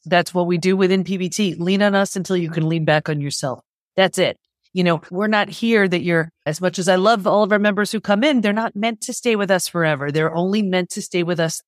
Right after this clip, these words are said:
through the stages. You know, here are your training wheels until you just don't need them anymore.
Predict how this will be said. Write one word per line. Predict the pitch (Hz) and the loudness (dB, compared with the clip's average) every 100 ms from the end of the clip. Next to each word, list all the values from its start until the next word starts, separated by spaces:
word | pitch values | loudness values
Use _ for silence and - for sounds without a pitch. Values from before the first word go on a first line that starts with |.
| - | -6
through | 170 180 233 311 339 | -2 2 4 4 2
the | 240 | 0
stages. | 202 - 170 143 127 151 180 - - | -2 -6 -8 -8 -6 -6 -6 -10 -4
You | 185 | -2
know, | 180 | 0
here | 202 214 | 0 0
are | |
your | 185 | -2
training | 180 226 262 285 | -2 -2 -2 0
wheels | 185 165 175 | 2 2 0
until | 165 180 | -2 -4
you | 165 | -4
just | 202 - | -6 -4
don't | 196 185 | -4 -4
need | 247 | -4
them | 233 190 | -2 -2
anymore. | 151 143 131 131 156 | -2 -2 -4 -4 -6